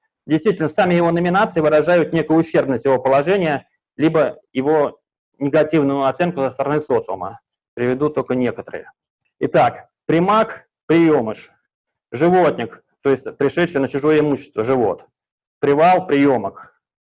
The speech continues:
принятой – дворовик, то есть живущий в чужом доме, влазень, то есть тот, который влез. Хотя реальные взаимоотношения в семье совсем не обязательно могли быть конфликтами,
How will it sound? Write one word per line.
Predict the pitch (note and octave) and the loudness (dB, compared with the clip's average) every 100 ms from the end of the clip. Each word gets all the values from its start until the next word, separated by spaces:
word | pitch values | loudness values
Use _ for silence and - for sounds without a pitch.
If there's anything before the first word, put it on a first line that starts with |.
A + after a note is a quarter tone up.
| _ _ - | _ _ -6
принятой – | C3+ C#3+ D3+ F#3 F#3+ - _ _ _ | -2 -2 0 2 0 -4 _ _ _
дворовик, | - C3 C#3 C#3+ F3+ F3+ - _ _ _ | -4 0 2 2 0 -2 -16 _ _ _
то | C3+ | -2
есть | B2 | 0
живущий | C3+ D3 D3 C3 | 2 0 0 -4
в | |
чужом | C3 B2+ C3 | -4 -4 -2
доме, | B2 G#2+ G2 - _ | -2 -2 -6 -14 _
влазень, | C3 D3 B2+ A2+ G#2+ | 0 2 2 -2 -2
то | A#2 | -2
есть | A2+ | 0
тот, | D3+ | -2
который | - C3 C3 | -2 -2 0
влез. | C3 B2 F#2 - _ _ _ _ _ _ _ _ _ | 0 0 -2 -10 _ _ _ _ _ _ _ _ _
Хотя | D3 D3 F#3+ | -2 0 4
реальные | G3 G#3+ F3+ E3+ | 4 4 2 2
взаимоотношения | E3 E3+ F3 F3+ F#3+ E3+ | 2 0 0 -2 0 0
в | E3 | 0
семье | F#3 F3 F#3 E3+ - | 0 2 2 2 0
совсем | - E3 F3+ E3+ | -2 -2 0 0
не | E3+ | 0
обязательно | E3+ F3+ A3+ E3 | 0 2 0 0
могли | D#3+ D3+ D#3 | 0 2 2
быть | C#3+ - | 0 0
конфликтами, | D#3 D#3 C3 - G2 F#2+ | -4 -2 -4 -4 -12 -12